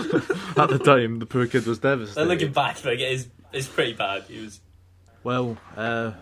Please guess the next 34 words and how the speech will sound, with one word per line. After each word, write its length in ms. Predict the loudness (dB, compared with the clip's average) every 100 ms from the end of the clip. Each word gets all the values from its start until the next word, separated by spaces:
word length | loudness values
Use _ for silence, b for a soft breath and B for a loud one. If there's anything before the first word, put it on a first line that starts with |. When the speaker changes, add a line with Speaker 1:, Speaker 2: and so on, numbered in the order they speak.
| -12
Speaker 1:
we 80 | -8
predicted 480 | -2 -2 -2 -6 -4
it. 160 | -6 -8 -18
Speaker 2:
Hello? 200 | -14 -10
Speaker 1:
Uh, 260 | -8 -8 -6
<laughs> 100 | -4
there 100 | -2
would 140 | 0
be 80 | -2
another 260 | -2 -4
cut, 280 | 0 2 0 -2
and 140 | -4
it 40 | -2
Speaker 2:
Yeah. 60 |
Speaker 1:
happened. 460 | 0 2 8 10 10 B B B B B -8
The 580 | -4 -2 -2 -2 -4 -6 -16 -20 -20 -16
Speaker 2:
Ah. 260 | -12 -12 -14 -8
Speaker 1:
well, 120 | -4
basically, 380 | -2 -4 -4 -6
we're 120 | -6
using 240 | -8 -12
Zoom, 320 | -10 -6 -4
and 140 | -6 -8
the 40 |
meeting 400 | -8 -10 -10 -12
ended 340 | -10 -10 -12 -12
'cause 200 | -14 -14
we 60 |
took 240 | -14 -14 -12
too 120 | -10
long 260 | -8 -8 -10
to 100 | -12
get 120 | -14
started. 520 | -10 -8 -8 -12 -20